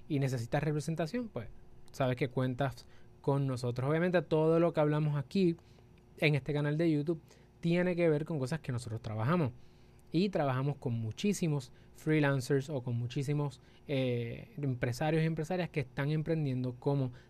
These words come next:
D B A. Si tú estás motivada, estás motivado en conocer el tema del D B A, a lo mejor él es un freelancing,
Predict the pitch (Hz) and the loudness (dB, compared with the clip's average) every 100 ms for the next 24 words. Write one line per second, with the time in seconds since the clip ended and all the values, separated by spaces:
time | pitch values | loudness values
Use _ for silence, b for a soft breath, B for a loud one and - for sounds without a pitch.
0 | - 117 117 110 98 135 123 185 233 220 | -2 2 2 2 -2 -2 0 2 4 4
1 | 214 208 156 170 175 175 - 151 165 180 | 4 2 2 4 2 2 0 0 2 2
2 | 160 156 160 160 - 131 123 123 160 175 | 0 2 0 0 -2 -2 -2 0 2 2
3 | 165 160 170 160 131 135 156 135 135 123 | 0 0 2 2 2 2 2 2 0 -4
4 | B B B 139 143 143 143 156 170 175 | B B B 0 2 2 2 2 2 2
5 | 175 - 175 156 165 - 117 | 0 2 2 2 0 -4 -6